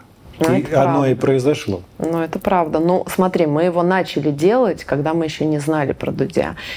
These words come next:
Speaker 1: И буквально через, там, по-моему, неделю или две мне кто-то сказал, что он его делает.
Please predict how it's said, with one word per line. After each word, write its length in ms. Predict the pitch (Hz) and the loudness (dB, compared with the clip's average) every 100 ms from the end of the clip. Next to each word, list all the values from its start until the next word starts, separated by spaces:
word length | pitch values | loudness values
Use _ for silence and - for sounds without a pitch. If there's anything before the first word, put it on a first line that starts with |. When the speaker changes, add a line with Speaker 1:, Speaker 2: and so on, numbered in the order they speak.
| - | -2
Speaker 1:
И 80 | - | 0
буквально 500 | 135 147 165 180 156 | 0 2 2 4 0
через, 340 | 151 151 151 139 - | 0 2 2 0 -4
там, 320 | 131 139 139 185 - | -4 -2 -4 -8 -8
по-моему, 380 | - 147 156 156 | -4 -2 0 0
неделю 640 | 156 175 147 170 208 196 156 | 2 0 2 2 4 4 2
или 160 | 147 | 2
две 280 | 143 143 214 | 0 0 2
мне 200 | 247 156 | 2 0
кто-то 260 | - 165 160 | 0 -2 -2
сказал, 440 | - 143 151 175 | -2 0 2 0
что 540 | - - - 151 147 143 - - - - | -2 -4 2 2 2 -2 -14 -20 -20 -2
он 140 | 147 | 2
его 160 | 156 151 | 2 0
делает. 440 | 147 135 - - | 2 0 0 -6